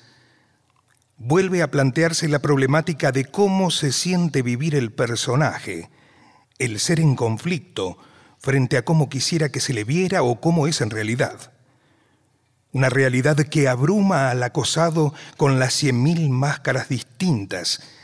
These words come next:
del típico tormento pirandeliano. Ercilia Drey, la protagonista de Vestir al desnudo, es una mujer desesperada en su soledad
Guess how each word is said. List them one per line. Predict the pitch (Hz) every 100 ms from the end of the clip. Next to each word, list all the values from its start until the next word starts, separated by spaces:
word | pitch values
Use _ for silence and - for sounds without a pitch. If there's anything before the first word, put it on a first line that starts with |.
| _
del | 131 117 104 -
típico | 175 170 165 143
tormento | 120 110 113 147 147 143 135
pirandeliano. | 131 120 113 110 98 87 82 85 - _ _ _ _ _ _ _ _ _ _ _ _ _ _ _ _
Ercilia | 143 139 - 196 190
Drey, | 147 131 113 85 87 - _ -
la | - 110
protagonista | 131 127 139 208 151 - 95
de | 95
Vestir | 101 139
al | 110
desnudo, | 104 104 135 90 85 - - - - _ _ _
es | 180
una | 170 120
mujer | 95 - 151 151 - _
desesperada | 127 127 - 143 - 143 160 185 165
en | 127
su | 113
soledad | 123 131 98 82 - -